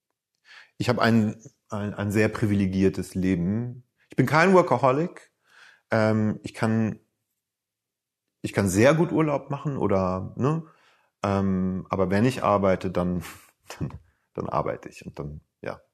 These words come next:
ge-, wird da auch nie auf die Uhr geguckt oder so. Ähm, ich hab aber schon, also ich komme gerade aus einer Phase, die sich für mich sehr unerfolgreich anfühlt,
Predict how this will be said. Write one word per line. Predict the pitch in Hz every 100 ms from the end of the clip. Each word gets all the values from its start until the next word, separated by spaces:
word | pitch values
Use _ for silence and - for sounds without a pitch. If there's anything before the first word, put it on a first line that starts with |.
| -
ge-, | 107 -
wird | 98 92
da | 78
auch | -
nie | 98 90
auf | 82
die | 87
Uhr | 90 90
geguckt | - 92 -
oder | 92 98
so. | 101 107 107 _ _ - - - _ _ _ -
Ähm, | 107 101 98 98 - _ _ _ _ _ _ _ _ _
ich | - -
hab | 165
aber | 143 123
schon, | - - 139 151 147
also | - 117 120 120 120
ich | 120 -
komme | - 135 139 131 127 -
gerade | 104 117 123 120
aus | 110 -
einer | 117
Phase, | 113 - 113 127
die | 113
sich | 107 110
für | -
mich | 107 110
sehr | - 104 113 117 107
unerfolgreich | 107 95 - - 76 - - - -
anfühlt, | 90 - - 76 69 - -